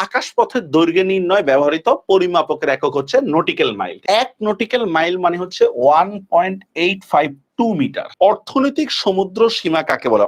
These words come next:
অর্থনৈতিক সমুদ্র সীমাটা একটু বুঝেন। মনে করেন এখানে কয়েকটা বিষয় আছে, একটু দেখাই দিই আমি। এটা হচ্ছে ভূমি, হ্যাঁ, তারপর হচ্ছে মনে করেন এই সমুদ্র কিছুটা নামছে, এবারে তারপর হচ্ছে ডিরেক্টলি এইভাবে।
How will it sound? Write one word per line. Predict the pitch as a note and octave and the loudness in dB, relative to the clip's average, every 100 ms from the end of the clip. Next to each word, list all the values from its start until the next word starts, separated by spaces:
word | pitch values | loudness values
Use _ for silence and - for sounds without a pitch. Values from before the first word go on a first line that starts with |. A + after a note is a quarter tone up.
| - | 2
অর্থনৈতিক | D3+ - G#3+ B3 | -2 -4 -8 -8
সমুদ্র | - G3 F#3+ G#3 | -8 -6 -4 -6
সীমাটা | - G#3+ G#3+ | -6 -6 -4
একটু | G3+ D3+ | -6 -6
বুঝেন। | - C3 C#3 C#4 _ _ _ _ D3+ | -6 -4 -6 -8 _ _ _ _ 0
মনে | A3+ C#4 | 0 2
করেন | D4 D#3 - - _ _ _ _ _ _ _ _ | 0 0 -4 -8 _ _ _ _ _ _ _ _
এখানে | C#3+ F#3 | -6 -4
কয়েকটা | G3+ F3 F3+ | 0 0 0
বিষয় | F3+ D#3+ E3 A2+ | -2 -2 2 2
আছে, | G2+ D#2+ C#2 _ | 0 -8 -18 _
একটু | B2 A#2 | -12 -8
দেখাই | G#2 C3+ - | -2 0 0
দিই | A#2 | -2
আমি। | A2+ C3+ - _ _ _ _ - | -4 -8 -12 _ _ _ _ -8
এটা | A3+ D4 | -2 0
হচ্ছে | C#4 C#4 - E4 | 0 -2 -4 -4
ভূমি, | A#3 A2+ D3 C#3+ F2+ - _ _ _ | -4 -4 -2 -2 -4 -10 _ _ _
হ্যাঁ, | C4 C#3+ - _ _ _ _ | -8 -8 -8 _ _ _ _
তারপর | G3+ A3 B3 | -2 0 0
হচ্ছে | B3 - B3+ | 0 -2 0
মনে | A#3 A3 | 0 0
করেন | G#3+ D#3+ F3 | -2 -2 -6
এই | F#3+ A3 A#3 A#3 | -12 -10 -10 -8
সমুদ্র | G3+ G3 F#3 E3+ C#3 | -6 -6 -4 -4 -6
কিছুটা | A3+ - G3 D#3 | -6 -4 0 0
নামছে, | A2+ - - - | 0 -6 -16 -6
এবারে | G3 G3+ A3+ C4 - - | -2 0 0 -2 -4 -2
তারপর | E3+ E3+ D#3+ | -2 0 -2
হচ্ছে | C#3+ | -2
ডিরেক্টলি | C3+ B2+ F3+ B2 | -6 -6 -4 -4
এইভাবে। | A2+ F#2+ D#2 | -4 -8 -14